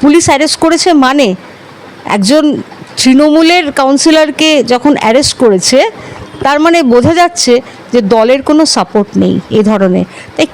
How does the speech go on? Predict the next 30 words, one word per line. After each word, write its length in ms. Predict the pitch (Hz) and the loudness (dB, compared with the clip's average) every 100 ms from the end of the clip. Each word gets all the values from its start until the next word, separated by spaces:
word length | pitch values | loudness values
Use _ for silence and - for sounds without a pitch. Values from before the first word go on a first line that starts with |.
| - | -2
কে 260 | 302 330 330 | 0 2 2
পুলিশকে 440 | 294 311 - 330 | 2 2 0 -2
গালাগালি 500 | 233 208 220 226 233 | 0 0 0 0 0
দেবে, 280 | 220 208 220 | 0 0 0
কে 200 | - 285 | 0 -2
কাকে 280 | 285 269 262 | -2 -2 0
লাথি 320 | 202 208 - | 0 -2 -2
মারবে, 360 | 254 226 202 208 | 0 0 0 -2
কে 160 | 254 | -2
কাকে 300 | 254 254 233 196 | -2 -2 -2 -2
চড় 240 | - 233 | 0 0
মারবে, 440 | 262 254 233 214 202 - - - | 2 0 0 0 -2 -6 -20 -4
এগুলো 180 | 320 370 | 0 0
তো 140 | 403 | 2
মমতা 400 | 359 269 285 359 | 2 2 2 0
বন্দ্যোপাধ্যায় 580 | 349 359 359 381 381 370 | 2 2 2 0 0 -2
তাদেরকে 380 | 330 302 311 370 | 0 -2 -2 -2
ডেকে 300 | 269 269 370 | 0 0 0
শিখিয়ে 300 | - 359 403 | 0 -2 0
দেননি, 340 | 370 294 196 180 - - - | 0 0 0 -4 -8 -20 -6
কিন্তু 180 | 330 320 | 0 0
অ্যারেস্টগুলো 560 | 285 330 320 285 349 | 0 0 0 2 2
কিন্তু 300 | 359 403 392 302 | 2 0 0 0
হচ্ছে, 420 | 269 - - 190 165 - - - | 0 -2 -2 -2 -4 -14 -20 -2
কারণ 280 | 269 302 220 | 2 2 2
দলের 360 | 233 247 330 | 2 2 2
মধ্যে 340 | 339 302 - 262 | 2 0 0 0
শৃঙ্খলা 680 | - 294 294 - 302 285 - | 2 2 2 0 0 -2 -2
আনা 300 | 151 226 247 | -2 -2 0
হচ্ছে। 460 | 269 285 - 339 | 0 -2 -2 -2